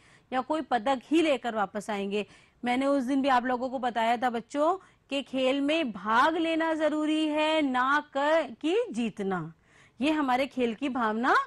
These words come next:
होती है। नेक्स्ट देखिए, करम ज्योति दलाल। ये भी जो है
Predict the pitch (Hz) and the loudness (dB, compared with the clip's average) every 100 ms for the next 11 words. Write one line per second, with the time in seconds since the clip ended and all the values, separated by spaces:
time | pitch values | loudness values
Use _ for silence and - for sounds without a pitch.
0 | - _ _ 233 - 220 196 185 175 _ | -4 _ _ 0 2 -2 0 -2 -6 _
1 | _ _ _ _ _ _ _ _ _ _ | _ _ _ _ _ _ _ _ _ _
2 | _ _ _ - 262 285 277 302 294 359 | _ _ _ -4 -4 -2 -2 -2 0 -2
3 | 453 _ _ 262 262 311 277 233 262 247 | -2 _ _ 2 4 4 2 0 0 2
4 | 233 247 415 _ _ _ _ _ _ _ | 4 2 0 _ _ _ _ _ _ _
5 | - _ - 240 247 285 285 277 269 285 | -20 _ -4 -2 0 -2 -2 -4 -4 -4
6 | 403 466 | -4 -6